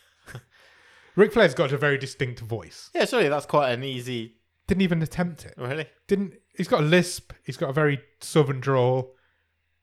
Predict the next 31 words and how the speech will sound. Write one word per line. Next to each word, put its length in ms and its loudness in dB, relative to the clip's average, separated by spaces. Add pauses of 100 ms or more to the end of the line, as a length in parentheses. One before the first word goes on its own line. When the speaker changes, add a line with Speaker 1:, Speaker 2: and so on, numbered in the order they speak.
Speaker 1:
This 140 0
guy 140 6
doesn't 240 -4
even 180 -2
attempt 300 -6
to 80 -14
do 100 -6
the 100 -8
voice, 280 -10
and 160 0
I 20 2
don't 200 4
know. 100 2
That's 340 0
must 380 0
have 60 -8
been 120 2
a 60 0
decision 400 -8
that's 140 -16
been 140 -10
made 180 -8
in 80 -8
the 80 -10
Speaker 2:
Okay. 140 -10
Speaker 1:
movie. 260 -16 (1120)
But 240 -12 (180)
he 120 4
looks 200 2
like 200 -8
him. 160 -6